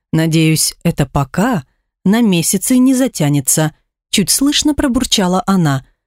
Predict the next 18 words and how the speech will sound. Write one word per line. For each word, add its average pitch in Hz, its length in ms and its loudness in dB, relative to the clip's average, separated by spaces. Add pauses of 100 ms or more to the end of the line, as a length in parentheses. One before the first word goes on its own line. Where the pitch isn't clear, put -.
(340)
Тут 339 160 -2
вода 214 260 2
в - 80 -12
кастрюлях 180 520 0
закипела, 269 680 0 (380)
и 190 120 2
мы 202 260 4
принялись 262 640 2 (200)
разливать 254 640 0
кипяток 165 480 -2
в 156 100 -2
банки. 143 540 -2 (420)
Только 185 300 0
залили 180 380 2
пять 160 280 -2
банок, 269 420 0 (260)
зашла 233 380 0
Соня. 151 460 0